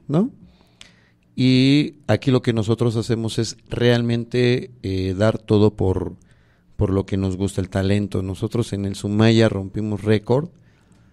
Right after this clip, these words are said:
porque ya en su totalidad fueron setecientas treinta y nueve personas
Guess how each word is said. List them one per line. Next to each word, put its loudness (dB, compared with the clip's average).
porque -2
ya 2
en -8
su -6
totalidad -2
fueron -2
setecientas -6
treinta -6
y -6
nueve -4
personas -10